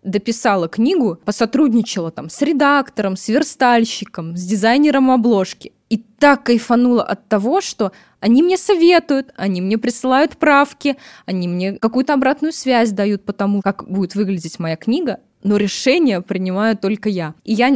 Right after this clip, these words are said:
э, своей книгой наконец-то закрыла вот эту вот большую потребность в том, чтобы сделать что-то самостоятельное,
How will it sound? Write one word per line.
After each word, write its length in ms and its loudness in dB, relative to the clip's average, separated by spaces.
э, 200 -4
своей 280 -2
книгой 380 0
наконец-то 680 -2
закрыла 460 0
вот 200 -4
эту 220 -4
вот 180 -4
большую 640 0
потребность 640 -2
в 60 -20
том, 240 -2
чтобы 340 -6
сделать 400 -2
что-то 300 -8
самостоятельное, 1200 -2